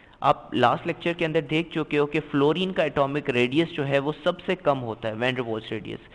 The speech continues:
So, इसकी electronegativity की जो value है वो relatively बाकियों की निस्बत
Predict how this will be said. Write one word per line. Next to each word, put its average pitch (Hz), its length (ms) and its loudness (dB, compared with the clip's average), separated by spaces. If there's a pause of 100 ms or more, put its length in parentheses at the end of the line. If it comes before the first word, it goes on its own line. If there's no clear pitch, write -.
(420)
So, 175 160 2 (300)
इसकी 190 260 -4
electronegativity 165 1000 2
की 160 100 0
जो 151 160 -2
value 123 340 2
है 139 160 2
वो 131 260 0 (300)
relatively 143 640 2
बाकियों 139 360 -2
की 160 120 -4
निस्बत 143 460 -2